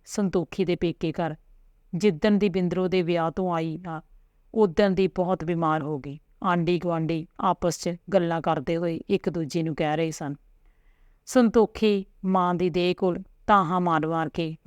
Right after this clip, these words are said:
ਰੋ ਰਹੀ ਸੀ, "ਬੇਬੇ ਉੱਠ ਜਾ, ਬੇਬੇ ਦੇਖ ਸੰਤੋਖੀ ਆਈ ਆ, ਤੇਰੀ ਧੀ ਆਈ ਆ, ਬੇਬੇ ਉੱਠ ਜਾ।" ਗੁੱਡੀ ਤੇ ਸ਼ਿੰਦਰੋ ਰੋਂਦੀਆਂ ਹੋਈਆਂ ਮਾਂ ਨੂੰ ਸਾਂਭ ਰਹੀਆਂ ਸਨ,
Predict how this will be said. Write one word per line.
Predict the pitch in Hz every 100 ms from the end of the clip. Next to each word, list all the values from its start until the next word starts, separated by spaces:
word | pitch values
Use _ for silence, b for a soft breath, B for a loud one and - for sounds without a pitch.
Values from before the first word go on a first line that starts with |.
| 175
ਰੋ | 170 165
ਰਹੀ | 151
ਸੀ, | - 160 - _ _
"ਬੇਬੇ | 170 170 180
ਉੱਠ | 180 - 151
ਜਾ, | 175 170 - _ _ 165
ਬੇਬੇ | 175 139 180 202 - -
ਦੇਖ | 175 180 170 - _ _
ਸੰਤੋਖੀ | - 190 190 175 - 175
ਆਈ | 160 156 156
ਆ, | 156 _
ਤੇਰੀ | 190 180
ਧੀ | 160 202 185 170
ਆਈ | 151 143
ਆ, | 151 151 -
ਬੇਬੇ | 170 151 143 185 214 - - _ _ -
ਉੱਠ | 202 175
ਜਾ।" | - 156 _ _ _ _ _ _ _ _ -
ਗੁੱਡੀ | 180 190 165 240 233
ਤੇ | 214 247
ਸ਼ਿੰਦਰੋ | 220 214 185 180 180 170
ਰੋਂਦੀਆਂ | 190 190 175 180
ਹੋਈਆਂ | 180 180 175
ਮਾਂ | 175 175 165
ਨੂੰ | 165
ਸਾਂਭ | 151 170 156 165
ਰਹੀਆਂ | 160 156
ਸਨ, | 143 165